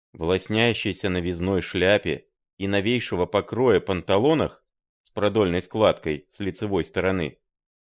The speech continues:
поддерживаемой тем, что я клал эту часть одежды под постель. Не на пол, конечно, а под матрац.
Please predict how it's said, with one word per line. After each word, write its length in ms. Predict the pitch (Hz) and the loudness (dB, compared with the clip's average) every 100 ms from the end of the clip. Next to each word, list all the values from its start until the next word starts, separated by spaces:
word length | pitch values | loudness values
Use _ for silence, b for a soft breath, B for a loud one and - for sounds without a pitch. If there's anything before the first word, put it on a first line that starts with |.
| _ _ | _ _
поддерживаемой 880 | 80 73 85 78 82 82 85 82 82 | -10 -4 -2 -2 -4 -2 -2 -2 -4
тем, 340 | - 123 131 - _ _ _ | -2 -2 -2 -8 _ _ _
что 180 | _ - | _ -2
я 180 | 92 95 | 2 2
клал 480 | - 101 120 143 - | 0 2 4 4 0
эту 260 | 104 101 90 | -2 -2 -2
часть 320 | 120 104 - | 0 0 0
одежды 440 | 85 104 110 95 | -2 0 -2 -2
под 220 | - 107 | -6 -4
постель. 580 | - 117 - 98 78 - _ _ _ _ _ _ _ _ | -2 -2 -2 -2 -2 -4 _ _ _ _ _ _ _ _
Не 140 | 92 101 | -6 0
на 180 | 143 | 2
пол, 180 | 165 107 | 2 0
конечно, 500 | 110 110 104 - 78 | 2 2 0 -2 -6
а 160 | - 87 | -6 -4
под 180 | - 92 | -2 -2
матрац. 500 | 117 113 78 - | -2 0 0 -2